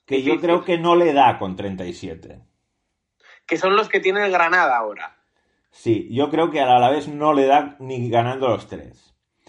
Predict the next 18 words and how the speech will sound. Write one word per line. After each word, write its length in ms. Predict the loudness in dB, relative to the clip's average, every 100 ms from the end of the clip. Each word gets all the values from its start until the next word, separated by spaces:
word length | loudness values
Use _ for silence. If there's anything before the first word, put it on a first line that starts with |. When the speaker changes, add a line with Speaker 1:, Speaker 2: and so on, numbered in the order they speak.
| _ _ _ _ _ _ _ _ _ _ _ _ -14 -4
Speaker 1:
Es 240 | -4 -2
verdad 560 | -2 0 2 2 -2 -12
Speaker 2:
Y 0 |
el 200 | _ _
Speaker 1:
que, 460 | -4 -2 -2 -4 -12
Speaker 2:
Sí. 60 |
Speaker 1:
que 260 | -6 -4 -4 -2
podría 500 | -2 0 0 0 0
pillar 340 | 0 0 0
al 200 | -2 -4
Cádiz. 640 | -4 -4 -6 -10 -16 -20 -20 _ _ _ _ _ _ _ _ _ _ _ _ _ _ _ _ _ _ _ _ _ _ _ _ _ _ _ _ _ _ _ _
Speaker 2:
Sí. 520 | -6 -2 -2 -2 -12 _
Bueno, 240 | -6 -2 0
a 20 |
ver, 140 | -2
es 200 | -4 -8
que 160 | -12 -10
claro 380 | -6 -6 -6